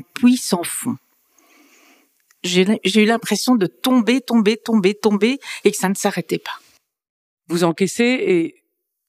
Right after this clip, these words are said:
Speaker 2: vous êtes une personnalité forte, en tout cas de, de ce qui ressort de, de nos échanges. Et pourtant, vous avez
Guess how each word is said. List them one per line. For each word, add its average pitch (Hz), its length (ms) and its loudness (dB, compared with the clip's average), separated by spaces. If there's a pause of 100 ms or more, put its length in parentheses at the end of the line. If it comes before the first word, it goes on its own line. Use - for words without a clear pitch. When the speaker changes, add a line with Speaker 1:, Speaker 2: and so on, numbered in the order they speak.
Speaker 2:
vous 170 120 -6
êtes 165 140 -8
une 165 100 -4
personnalité 143 1000 -4 (240)
forte, - 560 -6
en 139 80 -4
tout 127 140 -8
cas 151 220 -4
de, 135 280 -6 (160)
de 156 60 0
ce - 120 -8
qui 165 100 -6
ressort 156 360 -4
de, 147 260 -4
de 156 180 -2
nos 160 140 2
échanges. 160 840 -4 (800)
Et - 100 -6
pourtant, 190 420 -4
vous 160 240 -2
avez 151 460 -2